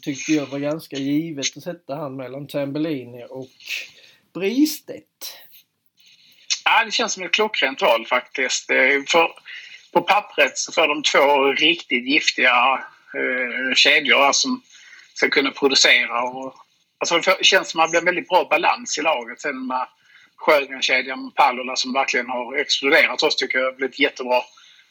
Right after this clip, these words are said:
Speaker 2: Eh, och fjärde kedjan bara murar på, liksom, skapar också chanser. Men att det känns som att det blivit en, en dimension extra. Och jag tror att det kommer, jag hoppas verkligen att det kommer också lyfta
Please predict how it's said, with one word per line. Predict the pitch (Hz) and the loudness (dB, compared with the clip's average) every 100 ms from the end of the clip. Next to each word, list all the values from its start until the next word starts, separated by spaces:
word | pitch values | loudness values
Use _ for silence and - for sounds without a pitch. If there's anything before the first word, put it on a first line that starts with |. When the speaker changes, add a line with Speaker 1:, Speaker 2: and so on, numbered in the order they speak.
| - | -8
Speaker 2:
Eh, | 143 127 123 127 135 - - - 143 | -6 -6 -8 -8 -10 -12 -16 -2 -2
och | 143 139 143 139 135 | 0 0 0 0 0
fjärde | 127 151 143 | 2 4 4
kedjan | - 135 131 131 | 4 4 2 0
bara | 143 127 | 2 2
murar | 131 143 135 131 127 | 2 2 2 2 0
på, | - 143 123 | 2 0 0
liksom, | 127 - 131 | -6 -10 -4
skapar | 156 143 143 | 0 0 -2
också | 143 135 | -4 -4
chanser. | 143 139 147 127 | -4 -4 -6 -10
Men | 127 147 | -12 -14
att | - - _ _ _ _ _ - | -16 -20 _ _ _ _ _ -8
det | 170 | -2
känns | - 180 147 | 0 0 -2
som | 156 | -10
att | |
det | - | 0
blivit | 208 208 | 0 0
en, | 156 156 156 _ _ _ - | -6 -8 -16 _ _ _ -6
en | 170 | -4
dimension | 165 202 196 202 247 165 151 - | -2 -2 -2 -2 -2 -2 -6 -2
extra. | 202 - - - 135 135 - - _ _ _ | 0 0 -4 0 0 0 -4 -18 _ _ _
Och | 170 165 160 | -6 -2 -4
jag | 165 | -2
tror | - 208 170 | 0 2 0
att | 165 | 0
det | 214 | 0
kommer, | - 156 151 143 | 0 -4 -6 -2
jag | 160 | 0
hoppas | 170 202 - 131 | 2 0 0 0
verkligen | 156 170 - 139 | 0 -2 -4 -8
att | 143 | -8
det | |
kommer | - 135 135 | -8 -8 -6
också | 135 127 | -4 -2
lyfta | 147 - 120 | -4 0 0